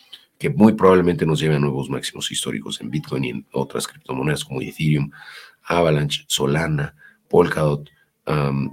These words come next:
entre otras, que van, van a, van a tener un excelente desempeño, sin duda, ya que han venido, han seguido construyendo durante todo este mercado bajista. No es, es cuestión de tiempo, en mi ex-, en mi opinión.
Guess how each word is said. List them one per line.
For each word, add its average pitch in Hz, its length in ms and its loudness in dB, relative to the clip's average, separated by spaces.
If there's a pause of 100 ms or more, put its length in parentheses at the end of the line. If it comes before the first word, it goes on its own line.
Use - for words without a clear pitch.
entre 78 300 2
otras, 82 400 2
que 92 300 0
van, - 420 0
van 87 200 0
a, 87 400 2
van 78 200 0
a 78 100 -2
tener 71 240 -4
un 69 240 -4
excelente 69 480 -6
desempeño, 85 480 -4
sin - 240 -8
duda, 92 320 4 (400)
ya 85 200 4
que - 200 0
han 85 160 0
venido, 85 400 2
han 82 100 -2
seguido 73 260 0
construyendo 71 580 -4
durante 62 320 -6
todo 69 200 -4
este - 180 -8
mercado 62 320 -4
bajista. - 500 -8
No 73 100 -4
es, - 120 -6 (320)
es - 60 -8
cuestión 78 380 -2
de 60 100 -6
tiempo, 90 380 0
en 71 60 -2
mi 73 60 -8
ex-, - 160 -20
en - 160 -10
mi - 220 -14
opinión. 110 440 2